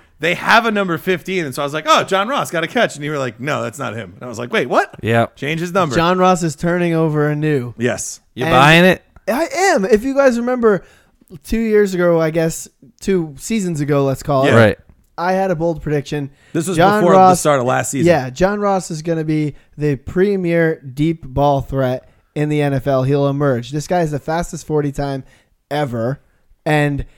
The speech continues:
Speaker 3: today he goes out and shows it, but the season that I predict that, he doesn't do anything. He doesn't even score
Speaker 1: Yeah.
Speaker 3: one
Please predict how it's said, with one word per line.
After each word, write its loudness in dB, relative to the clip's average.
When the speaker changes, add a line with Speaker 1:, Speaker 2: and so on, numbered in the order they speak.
Speaker 3:
today 4
he 4
goes 2
out 2
and -10
shows 0
it, -2
but -4
the -8
season -2
that 2
I 2
predict -4
that, -4
he -2
doesn't -2
do 2
anything. -4
He -2
doesn't 2
even 0
score 4
Speaker 1:
Yeah. 4
Speaker 3:
one 2